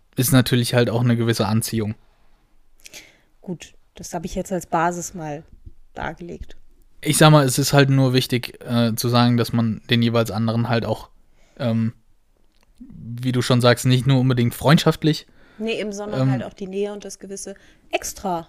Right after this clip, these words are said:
Speaker 2: für
Speaker 1: Ja, n-
Speaker 2: Aktivitäten und Sport im Bett oder
Speaker 1: Ja, natürlich.
Speaker 2: Zuneigung, Wärme, den anderen
Speaker 1: Aber das ist
Speaker 2: bei
Speaker 1: halt
Speaker 2: sich
Speaker 1: sowas,
Speaker 2: haben wollen.
Speaker 1: ähm, das ist halt sowas, diese Frage von wegen, ja, Aussehen oder Charakter ist für mich immer, ähm,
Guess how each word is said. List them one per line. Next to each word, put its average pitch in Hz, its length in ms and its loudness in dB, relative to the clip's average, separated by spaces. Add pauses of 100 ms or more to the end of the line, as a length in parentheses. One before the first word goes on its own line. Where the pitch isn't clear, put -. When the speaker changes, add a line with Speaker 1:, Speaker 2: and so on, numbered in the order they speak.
Speaker 2:
für 190 560 -2 (200)
Speaker 1:
Ja, 139 180 4
n- 127 60 6
Speaker 2:
Aktivitäten 202 600 -2
und 180 180 -14
Sport 175 420 -6
im 185 140 -14
Bett - 240 -6
oder 185 540 -8 (140)
Speaker 1:
Ja, 123 200 4
natürlich. 143 340 4
Speaker 2:
Zuneigung, 226 440 -4 (440)
Wärme, 214 640 0
den 190 180 -10
anderen 196 380 -12
Speaker 1:
Aber 120 100 4
das 131 160 4
ist 135 140 0
Speaker 2:
bei - 60 6
Speaker 1:
halt - 100 6
Speaker 2:
sich - 80 -2
Speaker 1:
sowas, 127 140 2
Speaker 2:
haben 214 240 -2
wollen. 202 420 -8 (260)
Speaker 1:
ähm, 113 320 0 (240)
das 135 180 2
ist 147 140 4
halt 143 140 6
sowas, 131 320 0
diese 123 220 -2
Frage 123 280 0
von 123 160 -2
wegen, 120 220 2
ja, 120 400 2 (340)
Aussehen 131 460 2
oder 120 160 2
Charakter 139 720 -2
ist - 160 -10
für 127 100 0
mich 127 300 0
immer, 139 380 0 (480)
ähm, 127 340 -4